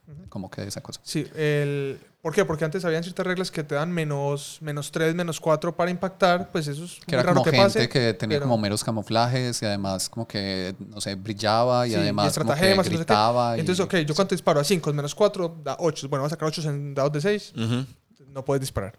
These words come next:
Speaker 3: Sí.
Speaker 1: Entonces, eso ya no existe. Ya máximo, máximo es más o menos uno. Listo.
Speaker 2: Bueno, entonces impactaron dos,
Speaker 1: Bueno,
Speaker 2: ¿cierto? Que son
Speaker 1: entonces
Speaker 2: de tres dados, dos que sacaron tres o más.
Speaker 1: ¿Eso qué representa? Que yo apunté bien y disparé bien.
Speaker 2: Sí, y ese disparo te va a pegar.
Speaker 1: Sí, ese disparo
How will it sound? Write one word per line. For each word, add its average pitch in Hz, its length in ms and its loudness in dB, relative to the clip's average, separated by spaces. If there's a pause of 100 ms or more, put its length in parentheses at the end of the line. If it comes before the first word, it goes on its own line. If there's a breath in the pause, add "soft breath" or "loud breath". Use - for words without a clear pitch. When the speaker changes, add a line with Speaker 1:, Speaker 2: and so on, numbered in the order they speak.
(340)
Speaker 3:
Sí. - 60 -2
Speaker 1:
Entonces, 151 360 0 (460 loud breath)
eso - 160 -2
ya 165 80 6
no 160 60 4
existe. 143 320 -4
Ya 131 80 -4
máximo, 208 540 2
máximo 220 360 0
es 151 160 -2
más 190 200 2
o - 20 0
menos 139 220 0
uno. 107 160 -8 (840)
Listo. 147 360 -6
Speaker 2:
Bueno, 101 160 -4
entonces 120 360 2
impactaron 131 500 4
dos, - 340 -2
Speaker 1:
Bueno, 117 180 -6
Speaker 2:
¿cierto? 123 240 0
Que - 120 -2
son 113 100 2
Speaker 1:
entonces 110 200 -2
Speaker 2:
de 120 100 2
tres 127 240 2
dados, 147 240 8
dos 120 180 2
que 131 80 2
sacaron 139 440 2
tres 131 340 0
o 113 80 -4
más. 104 360 -2
Speaker 1:
¿Eso 185 140 6
qué 208 80 4
representa? 165 480 0
Que 143 260 -10
yo 202 360 2 (480)
apunté 170 420 2
bien 202 240 4
y 220 40 4
disparé 143 300 2
bien. 139 360 0
Speaker 2:
Sí, 92 200 -6 (140)
y 110 320 2
ese 113 380 2 (100)
disparo 135 380 0
te - 80 0
va 95 80 2
a - 60 -8
pegar. 82 220 -4
Speaker 1:
Sí, 151 100 -6
ese 170 180 -2
disparo 208 360 4